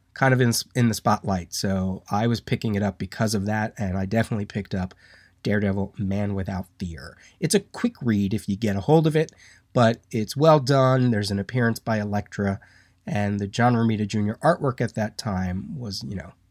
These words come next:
big and boisterous and a lot of fun. Let's see, over in Avengers, Avengers three sixty-seven, we get the prelude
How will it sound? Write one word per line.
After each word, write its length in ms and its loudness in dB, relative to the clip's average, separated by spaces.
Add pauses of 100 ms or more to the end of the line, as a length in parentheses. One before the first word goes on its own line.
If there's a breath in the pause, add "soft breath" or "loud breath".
(140)
big 320 2
and 160 -2
boisterous 720 -6
and 140 -8
a 60 -8
lot 300 -6
of 80 -12
fun. 380 -12 (1040 soft breath)
Let's 240 0
see, 400 2
over 420 2
in 400 2
Avengers, 960 0
Avengers 600 -2
three 240 -2
sixty-seven, 1040 -4 (320 soft breath)
we 80 -6
get 160 -2
the 80 -6
prelude 840 2